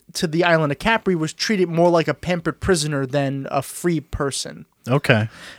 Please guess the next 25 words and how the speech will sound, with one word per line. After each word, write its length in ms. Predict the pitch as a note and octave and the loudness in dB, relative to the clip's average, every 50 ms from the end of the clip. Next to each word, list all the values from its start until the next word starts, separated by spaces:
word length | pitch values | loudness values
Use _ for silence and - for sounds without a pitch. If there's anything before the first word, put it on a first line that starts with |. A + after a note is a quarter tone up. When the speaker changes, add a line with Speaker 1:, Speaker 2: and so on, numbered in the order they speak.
| - - | -8 0
Speaker 1:
Um, 500 | C#3+ D3 D#3 D#3 D3+ D3 D3 C#3+ C3+ - _ _ _ _ _ _ _ _ _ _ _ _ _ _ _ - _ _ _ _ _ _ - - _ _ _ G3+ _ - - _ _ - | 2 4 6 6 6 4 2 0 -2 -4 _ _ _ _ _ _ _ _ _ _ _ _ _ _ _ -20 _ _ _ _ _ _ -20 -20 _ _ _ -20 _ -20 -20 _ _ 6
but 280 | - A#3 A3+ G#3 - - | 8 10 10 8 6 -2
the 160 | - F3+ G3+ F3 | -2 0 0 0
hostility 960 | - - A#3 A3 G3 - - - C#4+ D4 D4 C#4 G#3 G#3 F#3 E3+ E3+ E3 _ - | 2 0 0 2 2 2 0 2 0 0 0 0 0 0 -2 -4 -4 -8 _ -4
in 320 | F3 E3+ E3 D#3+ D#3+ D3+ | -2 0 0 0 -2 -4
Caligula's 680 | - - F#3 G3+ B3 D4 B3+ C4 G3+ E3 D#3+ D3+ C3+ C#3 | -4 0 2 2 2 4 4 4 4 6 6 4 2 2
mind 420 | D3 C#3 C3 C3 C3 C3+ D3 D3+ | 0 0 0 0 -4 -4 -4 2
was 160 | E3 F#3 F3+ | 4 4 4
still 200 | - - C#4 C4 | 4 4 4 4
there 380 | B3 D#4 D#4 C4 A3 G#3 G3 - _ _ _ - | 6 8 8 8 8 6 2 0 _ _ _ -6
because 640 | A3 G#3 - G3+ G#3 G3+ G3 F#3+ F#3 E3 - - - _ _ _ _ _ _ | -6 -4 0 4 6 6 6 6 4 2 -2 -6 -8 _ _ _ _ _ _
he 220 | - G3+ G#3+ G3 - - - - - F#3+ | -4 -2 -2 -2 -2 -6 -16 -16 -14 -8
potentially 640 | - G3+ G3+ G3 - B3 A3+ F#3+ - F#3+ F3+ F3 F3+ | 0 0 0 2 2 0 0 0 0 0 2 0 0
killed 280 | - - - F3+ D#3 | 0 2 2 2 2
his 160 | D3 D#3 D3+ - | 2 0 -2 0
father 460 | - C#4+ C4 F3 C3+ C#3 - D#3 - - - - - - - | 2 4 4 4 2 0 -8 -10 -12 -18 -20 -20 -18 -6 0
and 200 | - F3 F3+ F#3+ | 4 6 6 6
his 140 | G#3 F#3 F#3+ | 6 6 6
mother 400 | F3 D3+ D3+ D#3 D#3+ D#3+ D#3 - - - - - _ - | 6 6 8 8 6 6 6 2 -4 -20 -20 -20 _ 2
and 260 | - G#3+ G#3 G#3 F#3+ | 6 6 6 6 6
his 240 | F3 F#3 F3+ E3 - | 4 4 2 2 0
two 460 | - - - G3+ F#3 F3 E3 F3 - - | -4 -2 0 2 2 4 2 0 0 0
o-, 220 | - E3+ E3 D#3+ D#3+ D#3 D#3 | 2 4 6 6 6 6 4
older 260 | D3+ F3+ E3+ D#3+ D3+ | 6 6 6 6 4
brothers. 560 | C#3+ C#3+ E3+ D#3 C3+ - - D#3 - - - | 4 4 4 4 4 2 -10 -10 -10 -12 -12